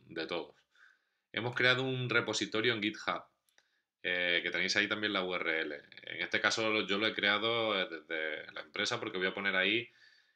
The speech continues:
gran parte de los códigos de, de la api de Argis.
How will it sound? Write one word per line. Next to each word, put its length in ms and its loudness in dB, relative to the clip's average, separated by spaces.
gran 280 -2
parte 300 2
de 580 4
los 160 -4
códigos 420 -2
de, 340 0
de 140 -4
la 120 -2
api 180 0
de 100 2
Argis. 480 -4